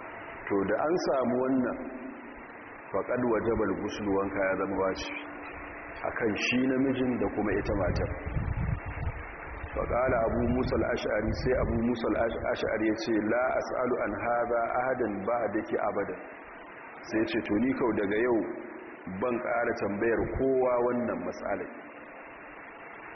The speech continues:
So, kun ga anan Aisha ta rinjayar da cewa akwai wanka idan aka samu kaciyar namiji ta shiga cikin kaciyar mace.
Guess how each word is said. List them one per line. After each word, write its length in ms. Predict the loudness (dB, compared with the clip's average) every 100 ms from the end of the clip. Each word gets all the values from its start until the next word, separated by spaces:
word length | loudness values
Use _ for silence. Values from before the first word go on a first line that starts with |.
| -14 -14 -14 -14
So, 180 | -2 -2
kun 220 | 2 2
ga 120 | 2
anan 300 | 2 2 0 2
Aisha 500 | 2 0 0 2 2 0 -2 -6 -8 -12 -14 -16 -18 -18 -18 -18 -18 -18 -16
ta 200 | -6 0 0
rinjayar 580 | 2 0 2 2 2 0
da 140 | -2
cewa 460 | -2 0 2 2 2 0 -2 -4 -6 -8 -10 -10 -8 -8 -6 -6 -8 -12 -8
akwai 320 | -6 0 2
wanka 480 | 2 2 0 0 2 2 2 0 -2 -4 -6
idan 320 | -4 -2 0 -2
aka 220 | -2 -4
samu 440 | 0 0 0 0 0 -2 -8 -12 -14 -14 -14 -14 -14 -14 -16 -14 -14 -14 -14 -14 -14 -14 -14 -14 -14 -14 -8
kaciyar 560 | -2 0 0 0 2
namiji 520 | 2 2 2 0 0 -2 -6 -12 -12 -12 -12 -12 -12 -4
ta 140 | -2
shiga 280 | 0 0 0
cikin 260 | 0 -2 2
kaciyar 480 | 0 0 2 0
mace. 340 | 0 -4 -6